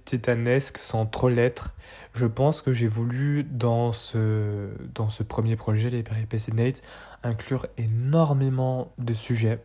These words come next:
auxquels, euh, je voulais parler, mais en fait, finalement, quand je l'ai, quand j'ai relu tout ça, je me suis dit : « Non, il faut être un peu plus concis, il faut aller un peu plus droit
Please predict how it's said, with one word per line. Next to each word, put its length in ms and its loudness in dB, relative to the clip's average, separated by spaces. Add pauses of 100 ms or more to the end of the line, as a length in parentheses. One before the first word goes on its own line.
(140)
auxquels, 480 0
euh, 120 0 (500)
je 80 -4
voulais 160 2
parler, 340 0
mais 120 0
en 100 -2
fait, 280 -4
finalement, 680 -2
quand 200 -4
je 120 0
l'ai, 540 -2
quand 140 0
j'ai 140 0
relu 220 2
tout 140 -8
ça, 240 -2
je 60 -4
me 60 -2
suis 160 -6
dit : « 80 2
Non, 180 0 (600)
il 100 -4
faut 140 -4
être 120 -2
un 60 0
peu 120 -2
plus 200 -6
concis, 680 -4
il 120 -4
faut 580 -2 (140)
aller 180 0
un 80 -2
peu 120 -10
plus 220 -8
droit 280 0